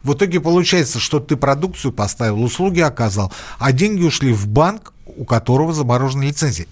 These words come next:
Эти деньги попадают не тебе, а в конкурсную массу. А потом он говорит,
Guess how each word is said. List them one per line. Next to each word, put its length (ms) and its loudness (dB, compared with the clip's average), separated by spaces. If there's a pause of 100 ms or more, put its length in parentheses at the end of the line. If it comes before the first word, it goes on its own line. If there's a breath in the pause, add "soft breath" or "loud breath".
(140)
Эти 300 0
деньги 360 0
попадают 640 0
не 220 0
тебе, 680 2 (2250 loud breath)
а 120 2
в 80 -4
конкурсную 500 -4
массу. 260 -12 (1040)
А 120 4
потом 300 -4
он 60 -6
говорит, 200 -6